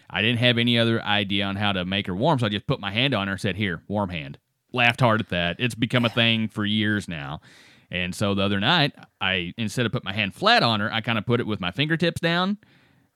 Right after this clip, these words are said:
and I made the "rawr" sound, and it said, "Warm paw."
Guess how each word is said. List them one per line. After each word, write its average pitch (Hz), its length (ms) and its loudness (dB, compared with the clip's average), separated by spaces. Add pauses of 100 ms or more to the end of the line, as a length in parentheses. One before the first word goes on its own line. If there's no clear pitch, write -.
(240)
and 107 80 2
I 117 40 4
made 135 180 6
the 104 260 2
"rawr" 107 440 4
sound, 92 420 -2 (160)
and 101 80 -4
it 98 80 -4
said, 85 220 -4 (160)
"Warm 90 220 -4
paw." 73 240 -8